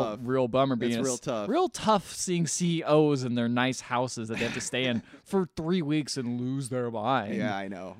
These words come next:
Speaker 1: Eh, well, yeah, she's drinking. She's smoking again.
Speaker 2: <sighs> Yeah, sure.
Speaker 1: You know.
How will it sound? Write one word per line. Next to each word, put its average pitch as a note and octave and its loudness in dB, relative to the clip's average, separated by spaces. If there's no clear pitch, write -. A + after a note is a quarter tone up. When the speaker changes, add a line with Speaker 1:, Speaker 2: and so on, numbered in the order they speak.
Speaker 1:
Eh, C#3 0
well, C#3+ 0
yeah, C#3+ 2
she's B2 -10
drinking. D3 -4
She's G#2+ -8
smoking C#3 -4
again. C#3 -4
Speaker 2:
<sighs> A2+ -10
Yeah, A2 -14
sure. - -10
Speaker 1:
You G#2+ -4
know. G#2 -6